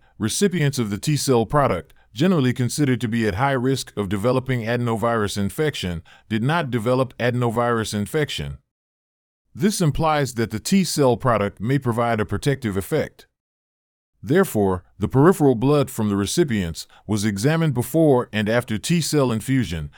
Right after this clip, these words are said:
and cells were expanded ex vivo. Additionally, adenovirus-specific T cells were only detected from the post-infusion samples, indicating that these cells were present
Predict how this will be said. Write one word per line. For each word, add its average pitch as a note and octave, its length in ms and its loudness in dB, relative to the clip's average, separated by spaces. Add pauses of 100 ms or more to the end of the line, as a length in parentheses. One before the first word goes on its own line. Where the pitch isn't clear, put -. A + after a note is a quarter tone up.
and G2+ 160 -2
cells C#3 480 0
were G2+ 200 0
expanded A#2 480 -4
ex A2 220 -4
vivo. G#2+ 500 -2 (920)
Additionally, A2 760 0 (140)
adenovirus-specific C#3 1160 0
T D#3+ 200 0
cells G2+ 600 0
were G2 180 0
only D3 240 2
detected A2+ 540 -2
from G#2 220 -2
the G2 80 0
post-infusion A#2+ 800 0
samples, G2+ 580 -2 (220)
indicating C3+ 580 2
that G#2 180 -4
these E3 240 0
cells C3+ 480 0
were G2 160 0
present G#2 460 -2